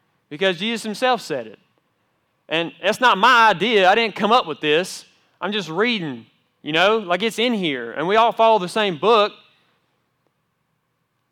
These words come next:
It's just there. That's all I gotta say. It's there. That's, that's God's punishment. And we deserve that. And we say, "God, I deserve that. And I see what you did on the cross.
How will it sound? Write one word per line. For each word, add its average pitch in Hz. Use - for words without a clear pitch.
It's 175
just 190
there. 180
That's 160
all 202
I 226
gotta 226
say. 254
It's 156
there. 208
That's, 165
that's 196
God's 196
punishment. 233
And 170
we 220
deserve 220
that. 123
And 139
we 143
say, 143
"God, 143
I 147
deserve 139
that. 123
And 139
I 131
see 165
what 165
you 139
did 135
on 123
the 120
cross. 131